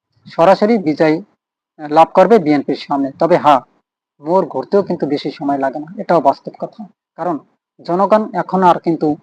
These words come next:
বলদ নেই, তারা যাদের মনে করবে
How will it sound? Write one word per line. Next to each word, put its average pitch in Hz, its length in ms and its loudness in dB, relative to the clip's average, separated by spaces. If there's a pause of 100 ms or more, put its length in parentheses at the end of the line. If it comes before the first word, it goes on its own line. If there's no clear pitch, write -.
(260)
বলদ 180 320 2
নেই, 131 200 -8 (600)
তারা 151 280 0 (1200)
যাদের 165 420 2
মনে 170 220 2
করবে 190 380 6